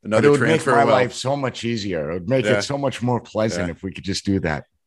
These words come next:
Speaker 2: It's a good approach, though, for, like, your everyday, like, argument and be like, "Okay, let's, let's try it in California then."
Speaker 1: Well,
Speaker 2: You know?
Speaker 1: I encourage everyone in California that's watching this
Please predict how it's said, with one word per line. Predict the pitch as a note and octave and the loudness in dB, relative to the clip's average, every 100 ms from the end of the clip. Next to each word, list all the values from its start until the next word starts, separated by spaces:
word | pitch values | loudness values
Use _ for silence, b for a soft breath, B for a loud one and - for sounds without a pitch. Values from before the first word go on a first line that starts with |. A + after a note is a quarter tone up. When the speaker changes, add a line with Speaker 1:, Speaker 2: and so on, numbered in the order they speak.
| _ - | _ -4
Speaker 2:
It's | E3 | 0
a | |
good | D3+ G#3+ | 4 2
approach, | - D#3 D#3 - | 2 2 2 2
though, | B2 A2 | 0 0
for, | - A2 | -2 -2
like, | G#2+ G#2 | -2 -2
your | G#2+ | -2
everyday, | A2 G#2 G2+ G#2 G2 | -2 -2 -4 -2 -2
like, | F#2 F#2 G2+ | -4 -6 -4
argument | G2 G2 F#2 F2+ F2 | -4 -4 -4 -8 -8
and | E2+ | -6
be | |
like, | F#2+ B2+ | -4 -4
"Okay, | D#3 D#3 C#3 | 0 2 2
let's, | A#2+ A#2+ - - _ - | 2 -2 -6 -20 _ -8
let's | G#2 - | -6 -6
try | - F#2+ F#2 | -4 -2 -2
it | |
in | F#2 | -4
California | F2+ F2 E2+ E2+ E2 | -8 -8 -8 -12 -12
then." | E2 E2 _ - | -14 -16 _ 0
Speaker 1:
Well, | D#3 | 2
Speaker 2:
You | C#3 | 4
know? | D3 | 6
Speaker 1:
I | F#3+ | 6
encourage | G#3+ - F3+ D#3+ D3+ B2 | 4 6 8 8 6 2
everyone | B2 C3+ F3 F3 F3 | 2 4 4 6 4
in | E3+ | 4
California | C#3 C#3+ C#3 C3 B2 A#2 A2 | 2 0 0 0 -2 0 0
that's | A#2+ A#2 | -2 -4
watching | F#2 F#2+ F2+ E2+ D2 | -6 -6 -6 -8 -6
this | D#2+ A#2 - | -6 -6 -8